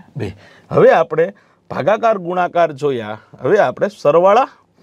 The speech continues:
બાદબાકીવાળું જે પોર્શન બાકી છે, એના તરફ પ્રયાણ કરીએ. તો મિત્રો,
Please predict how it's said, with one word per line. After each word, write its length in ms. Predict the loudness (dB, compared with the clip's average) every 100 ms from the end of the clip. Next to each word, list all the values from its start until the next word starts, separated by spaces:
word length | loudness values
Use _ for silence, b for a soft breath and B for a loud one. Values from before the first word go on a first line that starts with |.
| b b _
બાદબાકીવાળું 800 | -2 0 2 0 0 0 0 0
જે 100 | -4
પોર્શન 460 | -6 -8 -6 -6 0
બાકી 340 | 0 0 -6
છે, 200 | -14 -16 -20 -14
એના 220 | -4 -4
તરફ 260 | -2 -2 -2
પ્રયાણ 400 | -4 -6 -4 -4
કરીએ. 320 | -4 -4 -8 b b b b b
તો 80 | -2
મિત્રો, 460 | -2 -4 -8 -10